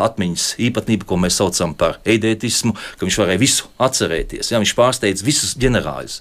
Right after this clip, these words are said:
visus feldmaršals ar savu unikālo atmiņu, ka viņš zināja, kādas vienības ir attiecīgā komandiera, teiksim, rīcībā, kā viņas tiek apgādātas un tā tālāk. Un bieži vien tie ģenerāļi bija tik pārsteigti par viņa zināšanām, ka viņi no sākuma it kā ieejot pie Hitlera gribēja panākt vienu,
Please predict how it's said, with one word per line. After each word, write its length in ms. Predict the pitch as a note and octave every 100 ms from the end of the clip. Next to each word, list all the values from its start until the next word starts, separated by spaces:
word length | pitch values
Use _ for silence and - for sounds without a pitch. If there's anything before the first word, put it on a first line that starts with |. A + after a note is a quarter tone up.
| -
visus 240 | C#3 B2
feldmaršals 680 | - D3 A2+ F2 - C#2+ - - -
ar 120 | G2+
savu 260 | - B2+ - - -
unikālo 600 | D3 B2+ B2 G#2+ G#2+ G2
atmiņu, 360 | C#3 - F#2 F2+
ka 80 | F2+
viņš 100 | B2
zināja, 240 | G#2+ G2 - - -
kādas 280 | B2 - -
vienības 380 | C#3 C#3+ A2+ -
ir 100 | G#2+
attiecīgā 560 | A2+ G2 F2+ F#2 E2+ F2 E2 -
komandiera, 500 | B2 G2 D#2+ E2+ E2 F2
teiksim, 320 | D#2 - E2+
rīcībā, 440 | B2 C#3+ - F2 -
kā 140 | A#2+ F#2
viņas 220 | G2 -
tiek 180 | G#2+ A#2+
apgādātas 600 | B2 G#2+ F2 D2+ - F2
un 80 | F2
tā 80 | E2+
tālāk. 440 | C3+ B2+ F#2+ - - -
Un 80 | A2
bieži 280 | C3 G#2 C#3
vien 140 | B2
tie 380 | - C#3+ B2 C3+
ģenerāļi 400 | D3 B2 A#2+ G#2+
bija 140 | G#2
tik 120 | F#3 -
pārsteigti 640 | E3 C3 - G2 F2+ -
par 160 | F2+ -
viņa 320 | A2 G#2+ F#2
zināšanām, 640 | A#2 C#3 A#2+ - B2+ A#2+ - - -
ka 80 | A2
viņi 300 | B2+ A2+ A2+
no 120 | B2
sākuma 420 | - A#2 - A2+ -
it 220 | - -
kā 140 | G#2
ieejot 420 | - C3+ A2+ G2+ -
pie 140 | G#2
Hitlera 320 | C#3 - G2+
gribēja 480 | F#2+ G#2 G2+ G2 G2+
panākt 460 | - A2 F#2 F#2 A#2+
vienu, 320 | D#3 F#3 D3